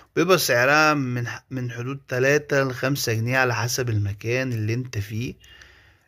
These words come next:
دي طريقة عملها سهل جدًا، بنحط هنا عظم الحبار وبال-، بال-، بالحديدتين دول كده سوستتين بنثبته بيها،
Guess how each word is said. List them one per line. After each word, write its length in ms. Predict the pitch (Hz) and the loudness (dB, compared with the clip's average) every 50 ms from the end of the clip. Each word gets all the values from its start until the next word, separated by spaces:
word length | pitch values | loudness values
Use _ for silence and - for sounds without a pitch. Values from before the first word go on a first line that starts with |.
| _ - _ _ - _ _ - - _ _ _ _ _ _ _ _ _ _ _ _ | _ -20 _ _ -20 _ _ -20 -20 _ _ _ _ _ _ _ _ _ _ _ _
دي 280 | 135 139 147 170 180 180 | -6 -2 2 2 2 2
طريقة 540 | 175 - 139 135 143 151 165 139 160 151 - _ _ _ - - _ _ _ _ _ - _ _ _ - | 2 2 2 4 4 2 2 0 -4 -6 -8 _ _ _ -20 -20 _ _ _ _ _ -20 _ _ _ -6
عملها 420 | - 107 123 135 143 147 139 123 | -2 0 2 4 4 4 4 2
سهل 480 | 113 - - 139 143 131 113 110 107 104 | 2 2 2 2 2 2 2 0 0 0
جدًا، 440 | 120 127 131 135 143 151 151 151 139 | -2 -4 -2 -2 -2 -2 0 0 -2
بنحط 520 | 127 120 113 113 147 175 175 - - - | -2 -4 -2 0 -2 -2 -2 -2 -6 -4
هنا 240 | 131 131 139 147 143 | 0 2 2 4 4
عظم 320 | 113 110 131 139 139 135 | 4 4 2 2 2 0
الحبار 720 | 123 113 110 - 110 95 104 107 117 117 120 139 151 - - - - - - - _ _ _ _ - | 0 -2 -4 -4 -6 -8 -8 -6 -2 0 0 0 0 -2 -6 -14 -20 -20 -20 -20 _ _ _ _ -6
وبال-، 460 | 120 113 113 110 117 113 110 113 - - _ - | -4 -2 0 0 0 0 -2 -2 -6 -8 _ -10
بال-، 840 | 113 117 120 113 113 110 110 110 107 107 110 107 107 107 107 104 101 | -6 -4 -2 -2 0 0 0 0 0 0 0 0 0 0 0 -2 -2
بالحديدتين 880 | 117 120 117 107 107 107 110 110 113 110 107 - - 135 139 147 143 | -2 -2 -2 -2 0 0 0 -2 -2 -4 -6 -6 -4 0 0 0 2
دول 180 | 131 143 143 135 | 2 0 0 0
كده 300 | 135 - - 139 143 143 | -2 -2 -2 0 0 0
سوستتين 760 | 131 - - 110 107 - - 113 107 - 127 135 151 170 175 175 - - - - - - - _ _ | 0 -2 -4 -6 -6 -6 -8 -10 -8 -2 0 0 0 0 -2 -6 -12 -18 -20 -20 -20 -20 -20 _ _
بنثبته 760 | 120 120 113 107 107 - 113 107 104 110 120 135 139 135 127 117 | -4 -2 -2 -2 0 0 0 0 0 2 0 0 0 0 -4 -4
بيها، 460 | 107 120 127 135 135 139 147 196 - | -2 0 0 0 2 0 0 -2 -4